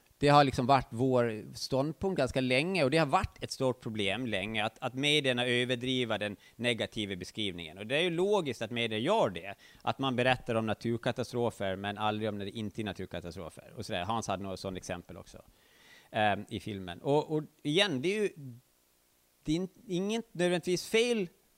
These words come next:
på medierapporteringen, för det är kanske det de ska göra. De ska berätta när bilar kör åt fel håll på motorvägen, men att när alla kör åt rätt håll hela tiden så är det ju ingen nyhet, va? Och, och det, och, och det ska man nå-, men,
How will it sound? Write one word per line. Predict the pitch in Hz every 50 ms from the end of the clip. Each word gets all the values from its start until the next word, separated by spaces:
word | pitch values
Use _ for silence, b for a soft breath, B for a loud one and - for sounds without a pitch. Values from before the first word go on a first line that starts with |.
| _ _
på | - 127
medierapporteringen, | 123 127 123 123 123 120 120 120 117 104 - 120 - - 123 113 104 101 95
för | - 127
det | 120 147
är | 170
kanske | 175 - 170 175 - 196
det | 175 170 170 160
de | 143 123
ska | - -
göra. | 131 120 117 123 151 180 180
De | 143 127 127
ska | - 165 143
berätta | 143 151 151 147 -
när | 135 143
bilar | 143 147 156 170 165 160 131
kör | - 143 123
åt | 123 -
fel | - 135 135 135 123
håll | 123 120
på | - -
motorvägen, | 120 113 113 110 - 120 117 117 110 104 101 95 98
men | 110 110 101 b b b b b b b b b b _ _ _ _ _ - -
att | _ - 120 -
när | 135 139 135
alla | 120 123 135 139
kör | - - 135 117
åt | 107 -
rätt | 123 123 120 - -
håll | 120 104
hela | 95 107 110 101
tiden | - 110 107 98 92 101
så | - 101
är | 101 104 107 104 98
det | 95 98
ju | 95 95 95
ingen | 92 92 95 92
nyhet, | 92 95 95 101 95 -
va? | - - - - 123 b b b b b
Och, | b b b 135 143 151 147 -
och | 156 151
det, | 147 160 160 156 - - _ _
och, | - 156 156 151 - -
och | 165 156 147
det | 156 180
ska | 175 - - 190 190
man | 180 165 156 151 151
nå-, | 151 147
men, | 165 175 175 175 151